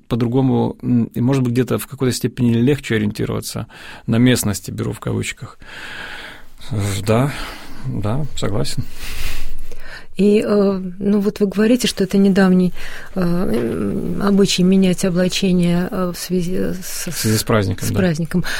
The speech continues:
Speaker 2: Но вы, э, не знаю, ну, все, наверно, помнят пасхальную заутреннюю, когда священство меняет на протяжении вот одной службы, э, постоянно меняет, э, пока поется, м, канон Пасхи,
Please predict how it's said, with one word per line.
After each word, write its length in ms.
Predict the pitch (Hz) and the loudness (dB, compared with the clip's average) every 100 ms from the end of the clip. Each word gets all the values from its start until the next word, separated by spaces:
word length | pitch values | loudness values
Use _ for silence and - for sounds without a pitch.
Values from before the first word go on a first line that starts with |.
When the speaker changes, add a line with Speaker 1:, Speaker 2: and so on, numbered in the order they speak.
| - - | -6 0
Speaker 2:
Но 180 | 208 | 2
вы, 260 | 202 202 208 | 4 4 2
э, 280 | - 185 180 165 - - - - - - | 0 0 0 -4 -8 -20 -20 -20 -16 -2
не 160 | 190 | 0
знаю, 380 | 185 190 170 175 | 4 4 4 2
ну, 120 | 180 165 - - | -2 -6 -14 -12
все, 240 | - 208 | -2 2
наверно, 400 | 180 165 165 165 | 2 2 0 -2
помнят 540 | 147 190 170 160 - - - - - | -2 0 2 0 -4 -16 -14 -16 -6
пасхальную 580 | 180 - - 170 160 160 | -4 -2 0 2 2 0
заутреннюю, 760 | 170 160 160 - 151 151 156 - - - - | 0 -2 -2 -6 -6 -4 -6 -10 -16 -18 -18
когда 560 | - 180 165 175 180 175 | -4 -2 0 2 2 0
священство 680 | - 175 165 - 190 - 175 165 165 | -2 -2 0 0 0 0 -2 -2 0
меняет 560 | 175 185 185 175 - - | 4 4 4 2 -4 -4
на 140 | 185 | -4
протяжении 640 | - 180 196 180 175 170 | -2 -2 -2 0 2 2
вот 300 | 165 165 - | 0 -2 -6
одной 420 | - - 170 180 170 | -8 -6 -2 0 0
службы, 580 | - 208 233 180 160 156 - - - - | 0 2 2 2 -2 -4 -10 -14 -14 -8
э, 200 | 175 170 | -4 -4
постоянно 560 | - 180 - 190 220 202 | -2 0 4 6 6 6
меняет, 680 | 180 170 180 180 170 - - | 6 4 4 4 2 -2 -6
э, 560 | 170 160 165 170 170 165 - | -4 -4 -4 -4 -4 -6 -8
пока 300 | - 170 180 | -6 -6 -4
поется, 520 | 175 180 170 160 - 170 - | -2 0 2 0 -4 -8 -8
м, 220 | 180 170 | -6 -6
канон 380 | 165 185 185 170 | -4 0 2 0
Пасхи, 560 | 143 196 208 - 170 | -2 -2 -2 -4 -4